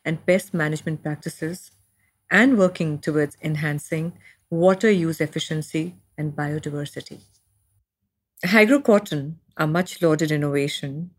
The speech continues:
is made with a proprietary spinning technology that results in yarn with a revolutionary hollow core. As a result, Hygro cotton towels feature quick dry technology, making the product softer,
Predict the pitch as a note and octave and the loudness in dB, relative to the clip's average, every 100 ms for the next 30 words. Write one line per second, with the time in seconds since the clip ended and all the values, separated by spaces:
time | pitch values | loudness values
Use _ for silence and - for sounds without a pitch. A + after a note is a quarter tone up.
0 | - F3 E3 D#3+ E3 F3+ - D#3 D#3 D#3+ | -8 -4 -2 0 -2 -4 -6 -6 -4 -4
1 | D#3 - D#3 D#3 - E3+ F3+ - D3 D3 | -4 -2 -2 -2 -6 -8 -6 -6 -4 -4
2 | D3 D3 C#3+ C#3 C#3+ D#3+ G#3 - _ _ | -8 -8 -8 -8 -10 -8 -8 -10 _ _
3 | D3 D3+ D3+ D3+ D3+ E3 - _ - - | -4 -2 -2 0 -2 -6 -14 _ -20 -20
4 | _ E3+ E3 D#3 D#3 G3 G3+ E3 D#3 D3 | _ 0 2 2 0 -2 -4 -2 0 0
5 | D3+ E3+ F#3 - G#3 F#3+ G3 F#3+ D3+ D3 | 0 0 0 -2 -2 -2 -2 -2 -2 -4
6 | - C#3 C#3+ - _ _ _ _ _ - | -6 -10 -10 -18 _ _ _ _ _ -2
7 | D3+ - A#3+ A3+ D#3 D3 D3 - _ _ | 0 0 0 -2 -4 -12 -14 -20 _ _
8 | E3 D3+ D#3 D3+ D3 D#3 D3 D3 D3 F3 | -2 0 -2 -4 -4 -4 -6 -6 -6 -8
9 | G#3 - _ _ _ _ _ F3 - E3+ | -10 -14 _ _ _ _ _ -4 0 -2
10 | E3 - A#3 - D#3+ D3+ D3 - C#3 C#3 | 0 0 0 0 0 0 -4 -6 -6 -8
11 | C#3+ D3 F3 G#3+ _ D#3 D3+ E3 D3 D3+ | -8 -8 -8 -8 _ -4 -2 -2 -4 -6
12 | D3 C#3+ C#3+ - - D3 - - D#3+ F3 | -8 -8 -10 -8 -6 -6 -6 -8 -6 -6